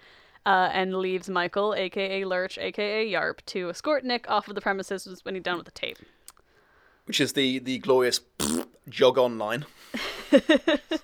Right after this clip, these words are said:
Speaker 2: Which is my
Speaker 1: Indeed.
Speaker 2: favourite way of dismissing people from then on. <laughs>
Speaker 1: Yeah, that's how I'm gonna say goodbye to all of my friends and acquaintances, regardless of the s-,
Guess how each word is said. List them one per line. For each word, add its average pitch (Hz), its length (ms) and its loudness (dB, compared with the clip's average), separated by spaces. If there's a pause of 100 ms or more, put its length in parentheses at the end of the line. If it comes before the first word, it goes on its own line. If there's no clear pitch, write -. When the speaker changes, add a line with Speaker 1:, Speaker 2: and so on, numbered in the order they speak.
(280)
Speaker 2:
Which - 200 0 (640)
is 233 80 0 (100)
my 143 180 8
Speaker 1:
Indeed. 131 80 6
Speaker 2:
favourite 135 240 4
way 123 120 6
of 113 60 -2
dismissing 123 400 -6
people 120 260 -6
from 120 160 -10
then 110 120 -6
on. 127 140 -8 (340)
<laughs> 233 60 -6 (680)
Speaker 1:
Yeah, 262 100 2
that's - 160 2
how 320 60 4
I'm 311 100 2
gonna 285 160 2
say 233 160 2
goodbye 208 340 0
to 196 340 -6
all 214 200 2
of 220 40 -2
my 226 200 -2
friends 233 220 -6
and 240 80 -8
acquaintances, 254 520 -4
regardless 220 400 0
of 208 120 -4
the 202 40 -8
s-, - 180 -16